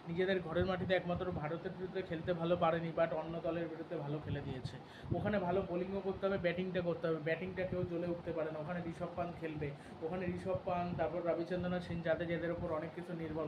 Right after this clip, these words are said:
করবে। তবে বর্ডার গাভাস্কার ট্রফি দু হাজার কুড়ি সালে যেরকম খেলেছিল ভারতীয় দল, ওরকম যদি খেলতে পারে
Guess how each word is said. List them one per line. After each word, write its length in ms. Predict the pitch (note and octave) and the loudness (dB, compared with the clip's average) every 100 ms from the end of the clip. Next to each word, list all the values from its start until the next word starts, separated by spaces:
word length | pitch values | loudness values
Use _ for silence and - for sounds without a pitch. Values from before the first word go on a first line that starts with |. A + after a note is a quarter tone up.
| D3 | -2
করবে। 220 | C#3 C3+ | -4 -4
তবে 260 | D#3 D#3+ E3+ - A3+ - | -4 -2 -2 -4 -6 0
বর্ডার 240 | D3 E3+ F3 | 4 4 4
গাভাস্কার 380 | F3 F3 F3+ | 2 2 0
ট্রফি 260 | F3+ E3+ F3 | 0 0 0
দু 100 | E3+ | 0
হাজার 220 | E3+ F3 | 2 2
কুড়ি 220 | F3 E3+ E3+ | 0 -2 0
সালে 160 | F3 E3+ | 0 0
যেরকম 300 | F3 F3 F3 | 0 -2 -2
খেলেছিল 380 | D#3+ E3+ F3+ F3 | -2 -2 0 0
ভারতীয় 360 | D#3 D#3+ F3 E3 | 0 -2 -2 0
দল, 160 | E3 | 2
ওরকম 320 | D#3+ E3 F3 | 0 0 -2
যদি 140 | E3+ F3+ | -2 -2
খেলতে 320 | F3 D#3 F3+ | -2 -2 0
পারে 240 | F3+ A#3 | 2 2